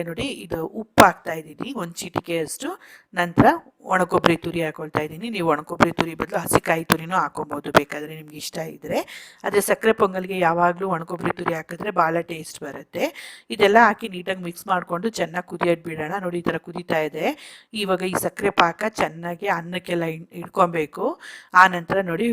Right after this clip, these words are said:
ತುಪ್ಪದಲ್ಲಿ ಹುರಿದಿರೋಂಥ ಗೋಡಂಬಿ ದ್ರಾಕ್ಷಿ ಹಾಕೊಳ್ತಾ ಇದ್ದೀನಿ. ನಂತರ ಒಂದ್ ಮೂರ್ ಟೇಬಲ್ ಸ್ಪೂನ್ ಅಷ್ಟು ತುಪ್ಪ ಹಾಕೊಳ್ತಾ ಇದ್ದೀನಿ. ನೀವು ತುಪ್ಪ ಎಷ್ಟು ಹಾಕಿದ್ರೂ ಅಷ್ಟು ಒಳ್ಳೆ ಟೇಸ್ಟ್ ಬರುತ್ತೆ.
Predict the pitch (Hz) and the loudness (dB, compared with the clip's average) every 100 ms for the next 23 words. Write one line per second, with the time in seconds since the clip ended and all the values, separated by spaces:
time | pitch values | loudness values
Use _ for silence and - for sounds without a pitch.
0 | 190 - - 180 180 170 170 170 170 165 | 0 -2 -2 2 2 2 -4 -2 -2 -2
1 | 180 170 170 160 165 160 156 160 - 170 | -4 0 0 0 -2 0 0 0 -6 -6
2 | - 170 160 156 165 233 180 160 - 311 | -6 -10 -8 -8 -8 -8 -8 -2 -2 -2
3 | - - - 185 175 185 180 175 175 180 | -4 -18 -2 0 2 -2 2 2 2 -2
4 | - 185 175 - 240 180 - 175 165 170 | -4 -10 -8 -6 -6 -6 4 4 4 2
5 | 160 175 165 196 202 180 190 - 226 202 | -2 -2 -4 -4 -4 -4 -6 2 4 4
6 | 165 - 202 190 196 208 196 - 185 170 | 0 6 6 6 2 0 0 0 -4 -2
7 | 165 208 202 180 - 175 170 165 233 | 0 0 0 -4 -4 -4 -4 -2 -2